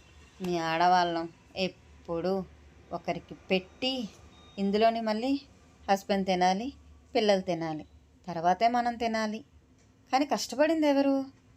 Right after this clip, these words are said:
ఉదయం నుంచి మనమే కష్టపడతాం. ఆకలేసింది ఎవరికి? మనకే వేస్తుంది. అయినా సరే వాళ్ళకు పెట్టి, ఒక డైలాగ్ వస్తుంది, "మీ కడుపు నిండితే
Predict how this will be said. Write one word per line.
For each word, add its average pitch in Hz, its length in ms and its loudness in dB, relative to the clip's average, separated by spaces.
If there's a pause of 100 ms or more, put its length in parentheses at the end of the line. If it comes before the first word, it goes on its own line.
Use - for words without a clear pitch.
(220)
ఉదయం 214 320 0
నుంచి 214 480 -4 (460)
మనమే 175 300 0
కష్టపడతాం. 190 640 -4 (480)
ఆకలేసింది 254 600 2
ఎవరికి? 240 520 -2 (380)
మనకే 190 420 0
వేస్తుంది. 180 440 -6 (500)
అయినా 165 460 -4
సరే 180 440 -2 (420)
వాళ్ళకు 170 340 0
పెట్టి, 247 520 -4 (600)
ఒక 277 100 -2
డైలాగ్ 240 380 4
వస్తుంది, 208 380 -6 (1400)
"మీ 214 140 -2
కడుపు 190 340 0
నిండితే 220 580 2